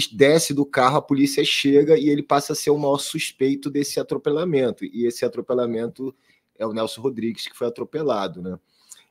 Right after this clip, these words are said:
Então, durante o espetáculo, existe muita crítica. Por quê? É, a polícia, a imprensa, eles querem colo-, é, imputar esse crime ao, ao Aloysio pra resolver logo, pra ficar bem com os políticos, pra ficar bem com a sociedade,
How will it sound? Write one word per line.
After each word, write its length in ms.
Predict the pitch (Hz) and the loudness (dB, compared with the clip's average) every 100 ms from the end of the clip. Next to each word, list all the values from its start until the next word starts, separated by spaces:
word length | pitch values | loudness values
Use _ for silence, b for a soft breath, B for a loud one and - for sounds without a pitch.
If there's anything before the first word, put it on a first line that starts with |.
| - | -8
Então, 800 | 117 - 117 120 117 110 104 101 | -6 0 2 4 2 0 -4 -4
durante 500 | 101 120 147 165 139 | -2 2 2 0 -2
o 40 | |
espetáculo, 760 | 139 - 113 - 127 147 120 | -4 -2 -2 0 -2 -2 0
existe 380 | 117 113 139 - | 0 0 -4 -4
muita 260 | 131 151 147 | -4 -4 -4
crítica. 420 | - 131 113 - | -2 -2 -2 -6
Por 220 | - 143 | -8 -10
quê? 320 | - 110 90 b b b b _ | -4 -2 -2 b b b b _
É, 400 | 113 120 110 98 _ | 0 2 0 -4 _
a 60 | - | -6
polícia, 760 | - 139 135 175 170 - 123 113 107 98 98 | 0 2 4 2 0 0 0 2 2 0 -2
a 120 | - 113 | -4 -4
imprensa, 840 | 113 - 120 131 135 - 113 104 101 | -4 -2 0 0 -2 -2 -2 -2 -2
eles 240 | 117 - | -6 -6
querem 540 | - 120 131 139 135 - | -2 0 2 0 -2 -8
colo-, 300 | - 123 120 117 | -4 0 0 -2
é, 320 | 110 107 101 - | -2 -2 -2 -6
imputar 580 | 117 120 - 113 113 - | -8 -8 -4 -2 -2 -2
esse 260 | 104 - - | -6 -6 -12
crime 540 | - 110 117 104 104 - | -8 -4 -2 -2 -4 -4
ao, 640 | 104 104 98 90 87 - | -2 0 0 -4 -6 -10
ao 200 | - 101 | -6 -2
Aloysio 580 | 107 110 110 147 170 - | -2 -2 -4 -2 -2 -4
pra 160 | - 143 | -4 0
resolver 420 | 165 165 170 175 | 0 2 2 2
logo, 340 | 180 151 151 | 4 6 4
pra 120 | - 117 | 0 -4
ficar 220 | - 120 | -2 -2
bem 200 | 107 117 | -2 -4
com 200 | - 113 | -6 -10
os 120 | 104 | -10
políticos, 760 | - 110 117 151 135 - - 104 | -10 -6 0 2 2 -2 -10 -8
pra 180 | 107 | -8
ficar 220 | 104 - 104 | -8 -6 -6
bem 180 | 101 | -4
com 80 | 107 | -8
a 40 | 104 | -10
sociedade, 760 | 101 - 107 82 127 143 127 | -12 -6 -6 -4 0 0 0